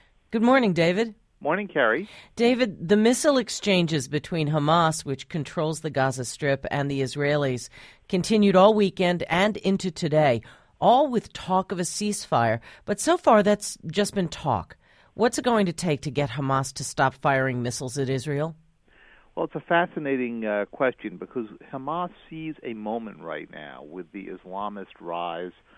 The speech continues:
Speaker 2: throughout the Arab world to use some leverage from those uprisings that they frankly don't have on the ground. I mean, as we've seen here, they did initial shots into Israel. Israel responded somewhat overwhelmingly, as you could see.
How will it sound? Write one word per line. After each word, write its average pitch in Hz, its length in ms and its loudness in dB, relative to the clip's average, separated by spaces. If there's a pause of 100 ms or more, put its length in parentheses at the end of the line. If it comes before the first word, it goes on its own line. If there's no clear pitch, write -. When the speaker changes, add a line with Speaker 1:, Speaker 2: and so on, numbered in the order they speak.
(260)
Speaker 2:
throughout 120 420 2
the 104 180 -6
Arab 95 340 -2
world 92 420 -4 (520)
to 135 60 -4
use 170 440 -6 (100)
some 135 240 -8
leverage 113 540 -2 (440)
from 170 260 0
those 120 300 0
uprisings 87 720 -2 (320)
that 127 140 -2
they 139 80 6
frankly 165 500 -4
don't 131 280 0
have 98 260 -2
on 90 100 -6
the 87 80 -12
ground. 82 420 -8
I - 60 -16
mean, 95 160 -12
as 104 120 -6 (100)
we've 104 140 -10 (140)
seen 123 300 -10
here, 95 380 -6 (380)
they 95 140 -6
did 101 260 -6
initial 98 520 -8 (160)
shots 98 340 -2
into 85 240 -12
Israel. 117 480 -4
Israel 90 460 -10
responded 80 540 -14 (180)
somewhat 85 240 -12
overwhelmingly, 90 800 -12
as 82 120 -18
you 113 200 -18
could - 120 -16 (480)
see. 120 320 -2